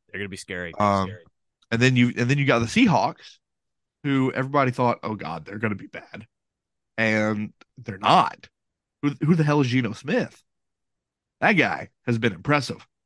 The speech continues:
Speaker 2: Um, but yeah, I, I, I think the Rams can put it together against the Saints, because who doesn't? And, uh, it, it's gonna be up to the Saints to, to put up a fight in this game.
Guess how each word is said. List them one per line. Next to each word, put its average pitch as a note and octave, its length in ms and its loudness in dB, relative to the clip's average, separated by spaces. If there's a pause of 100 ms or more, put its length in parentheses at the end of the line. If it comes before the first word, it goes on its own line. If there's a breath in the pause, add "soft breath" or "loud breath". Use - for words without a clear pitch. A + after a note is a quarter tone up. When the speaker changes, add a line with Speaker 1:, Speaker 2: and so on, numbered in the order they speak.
(380)
Speaker 2:
Um, A2 720 4 (320)
but D3 80 4
yeah, C3 340 4
I, - 120 0
I, C3+ 420 2
I F3 40 4
think G3+ 200 -2
the E3+ 80 2
Rams D3 320 0
can C3 140 -14
put C#3 160 -4
it C3 80 -6
together B2 340 2
against A#2+ 280 -4
the A#2+ 60 -8
Saints, B2 300 -2
because A#2 240 -8
who B2+ 140 2
doesn't? A2 420 -2 (480)
And, A2 400 -2
uh, G#2+ 460 -4 (1200)
it, A#2 120 0
it's A2+ 280 -2
gonna C3+ 160 2
be C3+ 100 4
up - 120 0
to D3 80 -2
the C3 80 0
Saints D#3+ 420 -4
to, C#3 220 0
to B2+ 140 -8
put C#3+ 160 -2
up C3+ 120 -4
a C#3 80 -8
fight F3 240 -6
in D3+ 80 -10
this A2 120 -6
game. G#2+ 220 -6